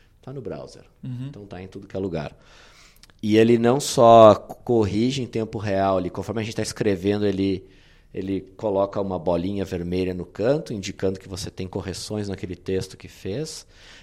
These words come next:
Speaker 1: mas ele também sugere formas diferentes de escrever e o texto fica mais profissional, tá?
Speaker 2: Ah, bem.
Speaker 1: Então não é só a correção de uma palavra que você escreveu errado, ele também sugere, "Ah, isso aqui poderia ser dito dessa maneira e ficaria mais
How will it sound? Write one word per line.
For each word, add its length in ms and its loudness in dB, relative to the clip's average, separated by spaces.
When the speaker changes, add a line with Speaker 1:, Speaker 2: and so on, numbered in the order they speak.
Speaker 1:
mas 160 0
ele 120 4
também 200 0
sugere 540 2
formas 640 6
diferentes 600 -2
de 60 -12
escrever 540 -2
e 40 0
o 40 -2
texto 340 -6
fica 300 -6
mais 180 -4
profissional, 880 -6
tá? 220 -10
Speaker 2:
Ah, 240 -14
bem. 80 -16
Speaker 1:
Então 140 0
não 160 4
é 40 4
só 140 -2
a 40 0
correção 440 0
de 60 -6
uma 80 -2
palavra 400 2
que 100 -14
você 200 -8
escreveu 480 -2
errado, 440 -4
ele 120 -4
também 260 -6
sugere, 920 -2
"Ah, 160 -4
isso 160 -8
aqui 140 -12
poderia 260 -2
ser 240 -6
dito 260 -8
dessa 300 -6
maneira 400 -4
e 40 -10
ficaria 420 -6
mais 1000 -8